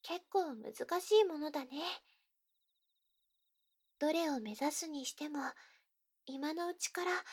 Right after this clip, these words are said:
いっぱいお勉強しないとだね。そうだね。でも、ここまでだと、はるかのいいところ、あんまり見せられてないよね。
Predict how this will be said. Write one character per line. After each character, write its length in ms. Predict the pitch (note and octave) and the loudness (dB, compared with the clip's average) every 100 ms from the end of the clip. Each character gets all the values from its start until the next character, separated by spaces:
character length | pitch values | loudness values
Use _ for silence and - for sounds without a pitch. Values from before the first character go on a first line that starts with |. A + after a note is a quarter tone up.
| - - _ _ - | -16 -18 _ _ -2
い 200 | F4+ F#4 | -2 -2
っ 20 | _ _ _ - | _ _ _ 2
ぱ 120 | G4 | 8
い 160 | A4 A4+ | 12 12
お 60 | |
勉 240 | G#4+ G#4+ A4 | 12 10 10
強 220 | A4 A4 | 10 10
し 160 | - | 8
な 160 | G#4+ A4+ | 8 8
い 80 | A#4 | 6
と 100 | G#4+ | 2
だ 140 | C4+ | 0
ね。 120 | C4 E4+ G#4 - - _ _ _ _ _ _ _ _ _ _ _ _ _ _ _ _ _ _ _ _ _ _ _ _ _ _ _ _ _ _ _ - | -2 -2 -2 -8 -20 _ _ _ _ _ _ _ _ _ _ _ _ _ _ _ _ _ _ _ _ _ _ _ _ _ _ _ _ _ _ _ -12
そ 520 | - - - - D4 | -10 -8 -6 -2 2
う 20 | |
だ 160 | D#4 C4 | 2 0
ね。 220 | A#3+ C#4+ D#4 - - - - - _ _ _ _ _ _ _ - | -2 -2 -2 -6 -6 -6 -10 -14 _ _ _ _ _ _ _ -10
で 160 | C4+ D4+ | -6 -2
も、 80 | C#4+ C4 - - - _ _ _ - | -2 -2 -8 -14 -20 _ _ _ -6
こ 80 | D4+ | -2
こ 160 | - | 0
ま 80 | F#4+ A4+ | 4 8
で 140 | A4+ | 8
だ 100 | F#4 | 8
と、 140 | D#4+ C4+ | 0 -2
は 1120 | B3+ - - _ _ _ _ _ - - D#4+ | -2 -6 -16 _ _ _ _ _ -8 -4 0
る 100 | G4 | 2
か 160 | G4 D4+ | 0 -2
の 100 | A3+ | -6
い 220 | A#3 D4 | -2 -2
い 60 | |
と 100 | D4 | -2
こ 160 | B3+ A#3+ | -8 -6
ろ、 60 | A#3 A#3 - - _ _ _ _ - B3 | -4 -6 -8 -20 _ _ _ _ -4 0
あ 40 | C4+ | 0
ん 80 | |
ま 120 | C#4+ D4 | -2 -4
り 100 | D4 | -4
見 140 | C#4+ | -4
せ 160 | D4+ D#4 | -2 2
ら 80 | |
れ 120 | F4+ G4 | 4 4
て 140 | D4 | 2
な 100 | B3+ | 2
い 160 | E4 F#4 | 2 2
よ 120 | |
ね。 100 | C#4 | 0